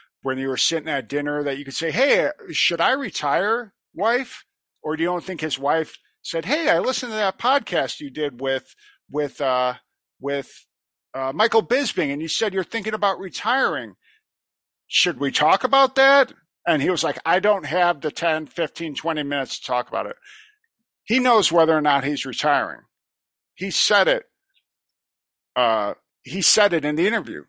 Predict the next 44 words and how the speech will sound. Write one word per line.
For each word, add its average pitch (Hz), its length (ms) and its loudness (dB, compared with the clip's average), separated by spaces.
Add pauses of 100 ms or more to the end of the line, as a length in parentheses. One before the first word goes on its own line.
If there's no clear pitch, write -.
"Show - 380 2
me 190 140 0
the 196 100 -4
money. 196 500 -2
You 139 180 0
want 165 260 4
me 170 140 0
to 156 100 -2
fight, 143 580 4
uh, 123 340 2 (320)
K-Rod 185 580 2 (180)
Akhmedov? 196 720 -2 (300)
Show 196 300 -4
me 202 140 -6
the 190 100 -6
money." 190 440 -4 (880)
Again, 123 300 -2
I 92 100 -8
think - 220 -10
that 104 180 -2
whole 110 160 -2
thing 110 320 -4
with 107 300 -2
Akhmedov 110 540 -2
was - 140 -4
kind 110 220 -4
of 101 60 -8
a 98 60 -6
miss. 143 420 0
They 82 100 -10
kind 95 180 -8
of 80 60 -6
screwed 110 300 -4
that 113 160 4
up. 156 260 2 (600)
"Show - 220 2
me 226 120 0
the 214 100 0
money. 214 240 2
Yeah, 156 260 4
I'll 135 160 4
beat 139 200 0
this 131 200 -2
guy." 139 360 -2